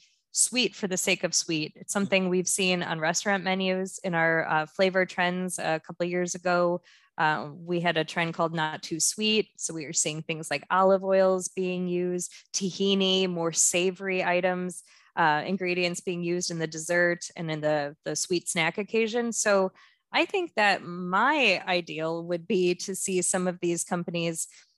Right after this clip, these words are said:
in addition, maybe, or in, in, in a, uh, in, instead of saying, "We're going to swap out real sugar, cane sugar, honey, whatever it is,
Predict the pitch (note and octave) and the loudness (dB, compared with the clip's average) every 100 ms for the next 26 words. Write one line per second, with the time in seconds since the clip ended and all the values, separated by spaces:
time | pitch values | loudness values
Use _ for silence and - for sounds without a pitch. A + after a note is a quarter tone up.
0 | _ _ _ B3+ D4 A3+ G3 G#3+ G3+ D#4 | _ _ _ 4 4 4 4 4 0 -2
1 | C4 F#3+ F3+ F3+ G#3+ C#4+ _ F#3+ F3+ F3+ | 0 2 2 2 0 -4 _ 0 4 4
2 | F#3+ - F#3 F#3 - F#3 F3+ F3+ F3 - | 2 -2 -4 -4 -2 -2 -2 -2 -6 -14
3 | _ _ - F#3 F3+ E3 G2 - - B1 | _ _ -4 0 2 2 0 -4 -6 -10
4 | - _ G3 F3+ E3+ E3+ _ - C3 F#3+ | -16 _ -4 -2 -2 -8 _ -12 -4 -2
5 | - A#3 G#3+ E3+ G3 - - _ - F#3 | 2 4 4 4 2 -4 -20 _ -2 0
6 | F3+ - F3+ F3 F3 F#3 G3 F#3+ F#3 F3+ | 2 2 4 2 -2 -2 0 0 0 -2
7 | - F#3 F3 F#3 E3 D#3+ - _ _ _ | 0 0 2 4 2 2 -4 _ _ _
8 | _ _ G#3 A3+ G3 - F3+ E3+ E3+ - | _ _ 0 0 0 0 -2 -2 -4 -2
9 | F#3 F3+ - E3+ E3+ E3 E3 F3+ E3 E3 | -2 -2 -2 0 0 0 0 -2 -2 0
10 | F#3+ F#3+ F#3 E3 E3 D#3 | 2 2 2 0 -2 -4